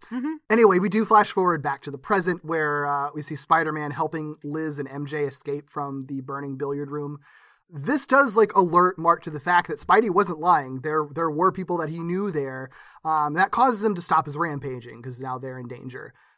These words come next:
Speaker 2: Blackie watches, and as he calls after Spider-Man to help him too, that's when we get his flashback, which I love that, like,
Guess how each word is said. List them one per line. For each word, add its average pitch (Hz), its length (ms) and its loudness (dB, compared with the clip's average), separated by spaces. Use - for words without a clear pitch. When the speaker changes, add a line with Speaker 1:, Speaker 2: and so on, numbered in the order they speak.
Speaker 2:
Blackie 233 500 2
watches, 196 680 0
and 180 160 -6
as 170 200 -6
he 180 100 -10
calls 170 360 -2
after 160 240 -4
Spider-Man 175 600 2
to 175 120 -4
help 175 260 -2
him 160 300 -8
too, 226 540 6
that's 196 280 0
when 160 140 -4
we 262 140 4
get 214 160 4
his 403 280 4
flashback, 139 600 -4
which 185 160 2
I 233 60 8
love 220 340 6
that, 190 180 0
like, 165 300 -2